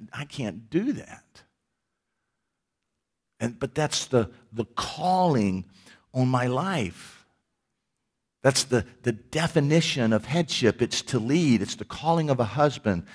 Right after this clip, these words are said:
to take primary responsibility for Christ-like servant leadership in protecting and providing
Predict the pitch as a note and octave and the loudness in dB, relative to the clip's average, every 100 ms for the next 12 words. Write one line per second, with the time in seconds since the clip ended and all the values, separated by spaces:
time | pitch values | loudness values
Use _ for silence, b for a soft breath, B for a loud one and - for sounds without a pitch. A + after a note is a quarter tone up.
0 | B B C3 D3 - - B2 A#2+ C#3 F3 | B B 2 2 2 0 0 2 4 4
1 | F3 D#3 C3 - A#2+ - C3 B2+ A#2 A#2+ | 6 4 0 -2 -4 0 0 0 0 2
2 | A#2 - A#2+ G#2+ - B2 B2+ A2 A2 G#2+ | 2 0 -4 -6 -2 -2 -2 -2 0 0
3 | - - D3+ E3 D#3+ E3 - - C3+ C3+ | -2 -4 2 2 2 0 0 -6 0 2
4 | C#3+ A#2+ A2+ - - E2+ E2 - _ _ | 2 2 -2 -2 -2 -2 -4 -10 _ _
5 | _ _ _ _ _ _ _ _ - G#2+ | _ _ _ _ _ _ _ _ -2 -2
6 | - A2 - C3 C3 A2 G2+ F#2+ F#2 A2 | 0 -4 0 -2 -2 -2 0 0 0 -4
7 | G2 A2 A2 F#2 F2 | -2 0 0 0 -4